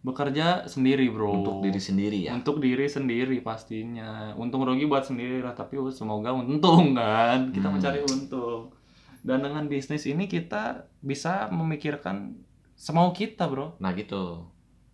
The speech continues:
Speaker 1: Dengan seenak kita, kita bisa memajukan, eh, usaha kita sendiri. Kalau misal kita loyal ke kantor, tapi kantor ternyata seperti tadi kita lembur, tidak dibayar. Wow, kalau bisnis kan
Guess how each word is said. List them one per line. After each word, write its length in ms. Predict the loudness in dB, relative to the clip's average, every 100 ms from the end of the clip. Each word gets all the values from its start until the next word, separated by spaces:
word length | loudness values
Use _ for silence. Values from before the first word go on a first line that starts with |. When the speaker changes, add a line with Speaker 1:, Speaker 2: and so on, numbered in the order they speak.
| _
Speaker 1:
Dengan 260 | -6 -4 -4
seenak 320 | -6 -6 -6
kita, 300 | -6 -4 -4
kita 240 | -4 -2 -2
bisa 240 | -2 0
memajukan, 760 | 2 2 2 0 -2 2 2 2 -2 -6 -10 -10
eh, 340 | -4 -2 -2
usaha 300 | -4 -4 -4
kita 240 | -4 -4 -4
sendiri. 320 | -4 -8 -6
Kalau 400 | -4 -2 -4 -12 _ -20 _
misal 300 | -4 -2 -2
kita 240 | -2 0
loyal 400 | 2 4 4 2
ke 80 | -2
kantor, 560 | 0 0 0 -2 -2
tapi 320 | -6 -6 -6 -6
kantor 400 | -6 -4 -6 -4
ternyata 400 | -6 -4 -6 -6
seperti 300 | -6 -6 -4
tadi 200 | -4 -4
kita 180 | -2 -2
lembur, 640 | -2 0 0 2 0 -4 -10 _ _
tidak 260 | -8 -4 -4
dibayar. 880 | -4 -4 -2 -2 -4 -6 -8 -10 -12
Wow, 540 | -10 -6 -4 -4 -4
kalau 220 | -4 -4
bisnis 560 | -2 -2 -2 -4 -4 -4
kan 260 | -6 -6